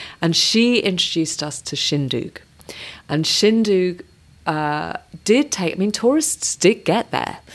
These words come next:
Um, and he would take them out on camels into the desert,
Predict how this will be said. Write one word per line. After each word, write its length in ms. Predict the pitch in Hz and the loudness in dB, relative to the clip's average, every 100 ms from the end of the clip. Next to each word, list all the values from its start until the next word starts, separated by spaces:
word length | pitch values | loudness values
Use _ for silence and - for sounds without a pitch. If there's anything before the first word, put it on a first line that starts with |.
| - - - - | -18 -16 -12 0
Um, 340 | 170 175 180 - | 2 2 2 0
and 120 | 202 | -2
he 260 | 185 175 208 | 2 4 4
would 180 | 254 - | 2 0
take 280 | 170 160 | -2 -2
them 160 | 190 190 | -2 -2
out 480 | 139 135 151 - - - | -2 -2 -2 -4 -8 -4
on 200 | 160 190 | -2 0
camels 600 | 175 139 131 139 156 - - | 0 -2 -2 0 0 -2 -2
into 300 | 143 143 147 | -2 -2 -2
the 100 | 170 | 0
desert, 640 | 170 127 139 160 - - | 0 2 2 0 -2 -12